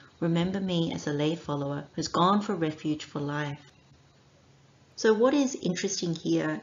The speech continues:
is the different definition, and this clarifies or highlights the distinction that the Buddha makes and the noble Arahants make between a true elder and someone who really should be considered as a child or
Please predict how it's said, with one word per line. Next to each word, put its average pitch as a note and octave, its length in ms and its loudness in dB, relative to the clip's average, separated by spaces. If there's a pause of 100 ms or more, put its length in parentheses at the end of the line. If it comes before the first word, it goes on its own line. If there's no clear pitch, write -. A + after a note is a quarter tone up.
(120)
is D#3 400 -2 (240)
the F#3+ 60 2
different B3 460 2
definition, D#3 800 -2
and F3+ 160 -2
this A#3+ 220 -2 (200)
clarifies G3 840 -2
or D#3 140 0
highlights E3+ 640 -4
the - 140 -8
distinction - 840 -4 (340)
that - 160 -2
the F3+ 80 4
Buddha A3+ 320 4
makes D#3 680 -2
and D#3+ 120 -4
the D#3+ 40 -4
noble D#3 300 -2
Arahants F#3+ 580 -4
make C#3 400 -4 (320)
between E3+ 600 -2
a E3 60 -2
true A3+ 420 0
elder D#3+ 560 -2 (160)
and D3 260 -2
someone D#3+ 640 -2
who C#3+ 300 -2 (140)
really E3 280 2
should D#3+ 260 -4
be C#3+ 180 -2
considered C#3 760 -6
as C#3 160 -8
a C3 40 -8
child C3+ 680 -6 (100)
or B2+ 260 -6